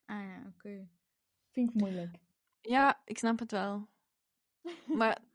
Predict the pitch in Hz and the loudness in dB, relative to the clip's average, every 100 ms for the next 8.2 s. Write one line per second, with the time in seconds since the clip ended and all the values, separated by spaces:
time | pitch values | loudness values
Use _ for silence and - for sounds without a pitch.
0 | 214 240 247 240 233 - 240 262 320 302 | -4 2 4 6 4 0 0 2 0 -2
1 | 247 226 254 240 226 262 262 254 254 233 | -2 0 -2 -2 -4 -4 0 2 4 4
2 | 226 208 233 240 226 214 196 202 196 180 | 2 2 2 2 0 0 -4 -8 -8 -8
3 | 185 165 185 - - 330 247 208 285 - | -6 -6 -8 -8 0 2 2 2 0 -2
4 | 175 185 - _ _ _ _ _ 392 440 | -6 -12 -16 _ _ _ _ _ 0 2
5 | 359 240 226 214 202 185 190 - - - | 0 0 2 2 0 -2 -4 -8 -12 -10
6 | 196 196 190 196 214 - - - - - | -8 -8 -8 -8 -10 -12 -14 -14 -16 -8
7 | - 214 214 214 - - 294 - - 165 | 0 2 2 0 -2 0 0 0 -8 -6
8 | 202 - | -8 -12